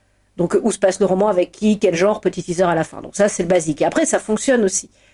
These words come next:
Mais mine de rien, d'avoir par exemple des quatre de couve qui est un peu plus le style du roman, quand le roman est dans un style un peu enlevé et tout, d'essayer de,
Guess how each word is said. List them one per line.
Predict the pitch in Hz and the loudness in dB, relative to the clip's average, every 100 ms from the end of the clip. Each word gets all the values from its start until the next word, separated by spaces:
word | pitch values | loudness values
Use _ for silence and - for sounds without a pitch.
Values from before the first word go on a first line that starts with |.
| _ _ _ _ | _ _ _ _
Mais | 208 220 | 0 4
mine | 240 277 | 6 6
de | 277 | 6
rien, | 269 311 330 | 4 4 4
d'avoir | 269 233 254 | 2 2 0
par | - 233 | 0 0
exemple | 240 277 269 | 2 2 2
des | 214 | 2
quatre | 208 226 | 0 0
de | 220 | 0
couve | 247 254 269 - _ _ _ _ | 0 2 0 -2 _ _ _ _
qui | 220 | -2
est | |
un | 214 | 0
peu | 240 | 0
plus | 240 262 214 | 0 0 0
le | |
style | 202 - 254 | -4 0 2
du | 247 | 4
roman, | 247 269 269 269 | 4 4 4 4
quand | 269 | 2
le | 190 | 0
roman | 202 226 | 2 2
est | 226 | 2
dans | 190 190 | 0 -2
un | |
style | - 240 220 | -2 0 2
un | 196 | 2
peu | 214 | 2
enlevé | 220 220 254 262 | 0 2 4 2
et | |
tout, | 262 262 | 2 0
d'essayer | 214 202 - 226 247 | 2 0 0 2 2
de, | 208 | 2